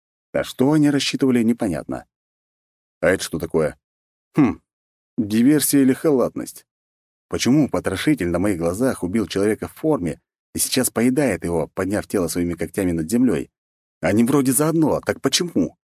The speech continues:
Постоял, почесал бороду и подумал. Наверное, он из неподконтрольных, и человек пропустил его, думая, что потрошитель свой.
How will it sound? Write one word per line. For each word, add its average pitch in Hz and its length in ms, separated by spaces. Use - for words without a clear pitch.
Постоял, 117 640
почесал - 460
бороду 104 440
и 98 60
подумал. 80 500
Наверное, 160 540
он 147 280
из - 220
неподконтрольных, 135 960
и 98 60
человек 107 340
пропустил 147 540
его, 90 180
думая, 87 300
что 82 200
потрошитель - 540
свой. 101 400